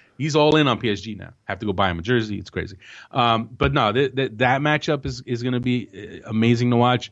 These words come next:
And look, at Real and Atletico, man, Atletico, Real Madrid has played Atletico Madrid six times, s-, uh, this season. They haven't beaten them once.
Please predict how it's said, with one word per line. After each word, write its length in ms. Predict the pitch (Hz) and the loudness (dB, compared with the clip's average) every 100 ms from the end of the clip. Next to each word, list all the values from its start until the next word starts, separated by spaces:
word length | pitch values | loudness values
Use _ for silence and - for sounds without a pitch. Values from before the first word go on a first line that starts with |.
| - | -2
And 300 | 131 147 147 | 2 2 2
look, 300 | 175 180 - | 2 2 0
at 180 | 123 120 - | -2 -2 0
Real 400 | 127 131 165 220 | 2 4 4 4
and 140 | 220 | 0
Atletico, 580 | 180 156 - 381 220 135 | 0 0 0 0 0 0
man, 240 | 151 170 - - - - | 2 0 -4 -20 -20 -2
Atletico, 840 | 165 180 240 247 - 226 208 202 - _ _ _ - 156 | 0 2 0 -2 -6 -4 -2 -4 -8 _ _ _ -14 0
Real 320 | 160 226 285 | 4 6 4
Madrid 280 | 240 196 175 | 2 2 0
has 100 | 160 | 0
played 320 | - 165 156 | 0 0 2
Atletico 420 | 123 131 135 143 | 0 2 2 2
Madrid 340 | 139 120 123 120 | 0 0 0 0
six 320 | - 165 - | 0 0 0
times, 640 | - 131 139 165 151 - _ _ _ _ _ | -4 -2 -2 -6 -10 -16 _ _ _ _ _
s-, 400 | - - - - | -12 -10 -10 -2
uh, 220 | 123 120 113 | 2 4 4
this 200 | 117 147 | 2 2
season. 460 | 135 139 185 233 - _ - | 2 2 2 -2 -4 _ -2
They 120 | 117 | 2
haven't 280 | 139 131 117 | 2 0 -4
beaten 240 | 117 98 | -8 -12
them 140 | 101 | -16
once. 280 | 85 - - | -16 -20 -20